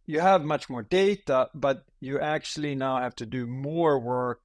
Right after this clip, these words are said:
to put that data together and also not just use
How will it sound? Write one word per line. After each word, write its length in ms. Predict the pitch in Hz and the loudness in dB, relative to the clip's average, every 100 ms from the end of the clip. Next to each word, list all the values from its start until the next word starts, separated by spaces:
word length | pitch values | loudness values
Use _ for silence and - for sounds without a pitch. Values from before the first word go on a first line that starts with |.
| _ | _
to 80 | - | -12
put 340 | - 156 - | -4 -4 -2
that 240 | 131 117 - | -4 -4 -4
data 320 | 123 117 120 | -6 -6 -8
together 760 | - 117 147 160 147 123 123 - _ _ _ _ _ | -10 -4 2 2 2 -2 -4 -6 _ _ _ _ _
and 160 | 139 147 | -6 -6
also 840 | - 165 170 156 - 147 139 135 - _ _ | -2 0 0 0 0 2 2 0 -4 _ _
not 400 | 143 151 175 - | -8 0 0 0
just 300 | 156 139 - | -2 -4 -6
use 300 | 139 135 120 | -12 -12 -12